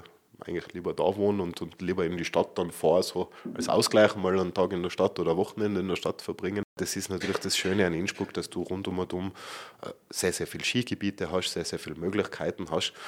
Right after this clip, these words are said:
Und, äh, als Jugendlicher war das natürlich eben von der Nordkette, Batschakofel, Klungett, äh, Mutterer Alm, Max Amalie Zum, Ranker Köpfel. Also das war schon, äh, sehr schön, dass man so viel Auswahl hat und dass man da einfach auch die, das, das nutzen kann.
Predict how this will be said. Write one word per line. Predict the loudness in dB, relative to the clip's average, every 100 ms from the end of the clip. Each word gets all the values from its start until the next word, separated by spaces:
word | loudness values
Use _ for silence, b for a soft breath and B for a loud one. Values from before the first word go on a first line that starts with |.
| B B
Und, | 0 0 2
äh, | 2 4
als | 2 0
Jugendlicher | 0 -2 -2 -2 -2 2
war | 2
das | 2
natürlich | -4 -6 -4
eben | -2 -4
von | -2 0
der | 4
Nordkette, | 4 2 -2 -2 -2 0
Batschakofel, | -2 -4 -2 0 2 2
Klungett, | 2 0 0 2
äh, | 4 6 6 6 4 2
Mutterer | 0 4 6 8
Alm, | 6 6
Max | 0 -2 -4
Amalie | 0 0
Zum, | 0 0
Ranker | 0 0 -2
Köpfel. | -4 -6 -4 -8 B B B -6
Also | -2 -2
das | 0
war | 0
schon, | 2 0 0 2
äh, | 2 2
sehr | 0 0
schön, | 0 -2 -2
dass | -4
man | -6
so | -8
viel | -2 2
Auswahl | 2 2 2 0
hat | 0 -4
und | -6 -4
dass | -4
man | -4
da | -2
einfach | -2 -4 -6
auch | -4
die, | -4 -6
das, | -6 -10 -10 -10
das | -8
nutzen | -8 -8 -10 -6
kann. | -4 -4